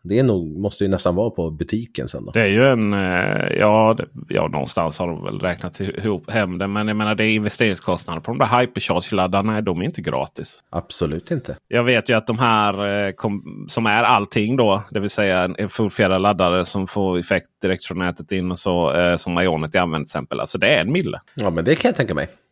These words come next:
Speaker 2: Det är mycket pengar.
Speaker 1: Det blir jag inte förvånad över.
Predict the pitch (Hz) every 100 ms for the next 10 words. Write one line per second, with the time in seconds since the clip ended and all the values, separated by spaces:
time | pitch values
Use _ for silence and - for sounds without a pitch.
0 | _ - 104 135 160 151 151 156 151 -
1 | - 151 175 190 185 151 156 123 110 113
2 | 95 73 71